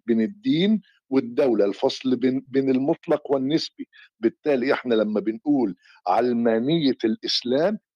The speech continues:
يعني هي تشير بصراحة ووضوح إلى الفصل بين المطلق والنسبي، بين الدين وبين الدو-، والدولة والتشريع دون أي مواربة. شكرًا.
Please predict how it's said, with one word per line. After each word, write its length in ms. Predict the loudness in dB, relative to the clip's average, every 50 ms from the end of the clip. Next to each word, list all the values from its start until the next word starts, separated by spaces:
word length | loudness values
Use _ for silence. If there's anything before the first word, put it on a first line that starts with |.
| _ -2
يعني 480 | 0 0 2 0 0 0 -2 -2 -4 _ -4
هي 300 | -2 0 0 0 0 -2
تشير 520 | -2 -4 -4 -2 -2 0 0 2 2 0
بصراحة 1200 | 0 -2 -6 -2 -2 -2 -2 -2 -2 0 0 2 2 2 2 2 2 0 0 -2 -2 0 -2 -2 -2 _ _ _ -18 _
ووضوح 760 | -2 0 0 2 2 2 2 2 0 0 2 2 2 0 -2 -8 -16 -20 _ _ _ 0
إلى 140 | 2 2
الفصل 600 | 2 0 0 0 -2 -2 -2 -4 -2 0 0 0
بين 320 | 2 2 2 2 2 2 2
المطلق 680 | 2 0 2 2 0 -2 -2 -2 -2 -2 -2 0 0
والنسبي، 640 | 0 0 0 0 0 -2 -2 -2 -4 -4 -2 0 0
بين 380 | 0 0 0 0 0 0 0
الدين 560 | -2 -2 -2 -6 -4 -2 0 2 2 0 0 -2 -6 -14 _ _
وبين 340 | -2 0 2 2 2 2 0
الدو-، 360 | 0 -2 -2 0 0 0 0 -2 -4 -6 -6 -12 -18 _ _ _ _ -2
والدولة 580 | -2 -2 -2 -2 -2 0 0 2 2 0 2
والتشريع 760 | 2 0 -2 -2 _ -4 -2 -2 -2 -2 -4 -4 -4 -4 -6 -8 -12 _ _ _ _ _ _
دون 340 | -2 0 0 2 0 0 0 0 -2 -2 -6 _ _ _ _ -2
أي 260 | 0 0 0 0 0
مواربة. 480 | 2 2 2 2 2 2 2 0 -2 -6 _ _ _ _ _
شكرًا. 380 | -6 -4 -4 -4 -6 -10 -18